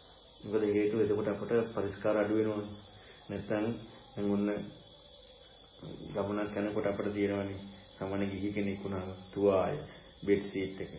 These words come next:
ඊළඟට නැති දෙයක් නේ හැම එකම තියෙනවා. අපට මේ තුවාලයටයි හැම දෙයකටම එකම දෙයක් පාවිච්චි කරන්න පුළුවන් නම් ඉඳුල් කඩේ හැර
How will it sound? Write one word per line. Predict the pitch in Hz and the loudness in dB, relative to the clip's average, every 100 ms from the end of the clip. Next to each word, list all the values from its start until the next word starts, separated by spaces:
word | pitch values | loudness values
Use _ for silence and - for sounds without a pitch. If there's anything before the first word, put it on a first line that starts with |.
| - - - - | -16 -20 -20 -16
ඊළඟට | - 101 98 101 | -2 0 2 0
නැති | 98 98 127 | -2 0 2
දෙයක් | 120 113 117 | 6 6 6
නේ | 113 | -2
හැම | 110 98 | -2 -2
එකම | 107 107 110 104 | -4 -4 -4 -4
තියෙනවා. | 104 104 101 - - - - | -4 -6 -8 -12 -18 -18 -10
අපට | - 113 123 120 101 - - - - - - - - - | -4 4 6 6 2 -4 -12 -14 -16 -18 -20 -20 -20 -10
මේ | 110 104 110 107 - - - - - - - - | -6 -4 -6 -6 -8 -10 -14 -20 -10 -8 -8 -6
තුවාලයටයි | - 110 110 110 110 110 113 | 2 4 6 6 4 2 0
හැම | 113 98 107 | 2 0 0
දෙයකටම | 104 107 107 - 110 | 2 2 0 0 0
එකම | 98 104 107 - - | 0 -2 -2 -4 -6
දෙයක් | 110 104 101 | 2 2 2
පාවිච්චි | 101 98 95 - | 0 0 -2 -4
කරන්න | 92 92 | -6 -6
පුළුවන් | 90 95 92 - | -6 -4 -4 -6
නම් | 90 - | -10 -12
ඉඳුල් | - 104 104 | -6 -2 0
කඩේ | 101 110 | 4 4
හැර | 92 | 4